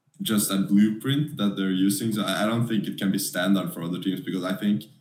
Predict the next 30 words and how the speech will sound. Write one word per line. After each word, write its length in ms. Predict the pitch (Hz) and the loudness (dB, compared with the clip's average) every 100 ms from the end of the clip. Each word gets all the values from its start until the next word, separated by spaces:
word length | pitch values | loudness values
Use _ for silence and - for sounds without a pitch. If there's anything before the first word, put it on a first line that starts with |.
| _ _ _ _ - | _ _ _ _ -6
uh, 80 | 90 | -4
the 100 | 95 | -4
people 400 | - 107 107 101 | -2 -2 -2 -4
that 100 | 92 | -2
are 360 | 92 - 85 | -2 -2 -2
doing 340 | 82 - 98 110 | -4 2 4 4
it 100 | 113 | 0
for 160 | 123 | -2
us 320 | 139 165 - - | -2 -2 -6 -10
are, 160 | 82 85 | -6 -4
like, 340 | 85 76 - | -2 -2 -4
uh, 360 | 82 80 80 73 - _ | -6 -4 -4 -8 -14 _
they 100 | 98 | -4
are 320 | 95 95 - - - | -2 -4 -6 -10 -4
very, 340 | 98 95 95 | 0 2 2
very 440 | 92 90 92 92 - | 0 -2 -2 -4 -2
experienced 720 | 101 - 101 101 110 110 107 | -4 0 4 6 4 2 -2
and 320 | 90 87 82 | -4 -6 -2
really, 340 | 98 104 98 92 | 2 4 4 4
like, 380 | 85 85 - | 0 -4 -8
top 300 | - 107 - - | -6 -6 -6 -6
at 120 | 101 | -4
what 180 | 95 92 | -4 -2
they're 180 | 92 85 | -2 0
doing. 280 | 98 95 | 2 2
So 360 | 95 92 80 - - - _ - | 0 -4 -8 -10 -20 -20 _ -2
normally, 640 | 117 113 110 104 92 - | 2 4 4 4 2 0
if, 300 | 92 101 - | -4 -4 -4
for 100 | - | -6
example, 800 | 95 - 98 95 - 90 90 - | -4 -2 -2 -2 -4 -8 -8 -12